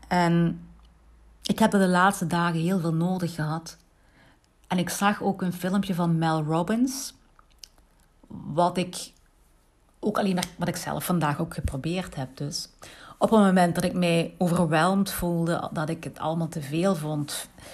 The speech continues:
ineens, Mel Robbins zegt, "Leg dan je hand op je hart en herhaal tegen jezelf:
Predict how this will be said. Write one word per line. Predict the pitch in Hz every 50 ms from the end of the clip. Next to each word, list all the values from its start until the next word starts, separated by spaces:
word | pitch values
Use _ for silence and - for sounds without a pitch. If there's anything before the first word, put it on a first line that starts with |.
| - - - - - -
ineens, | 170 165 170 165 170 180 185 175 - - - - - _ - - - - - _ _ _ _ _ _ _ _ _ -
Mel | 160 185 190 202
Robbins | 196 220 220 214 220 208 -
zegt, | - 170 170 170 - - - - - - _ _ _ _ _ _ - - -
"Leg | - 175 175 190 202 185
dan | - 190 175 170 180 180 160 - - _ _ _ _ _ _ _ -
je | - 180
hand | - - 160 180 208 214
op | 254 247 -
je | 233
hart | 170 139 143 135 143 - - - - - - - - - - - - - - - _ _ _ _ - -
en | 170 160
herhaal | 147 147 - 139 143 160 185 190
tegen | 190 185 156 147
jezelf: | 156 156 147 143 - 147 147 151 170 185 180 - - -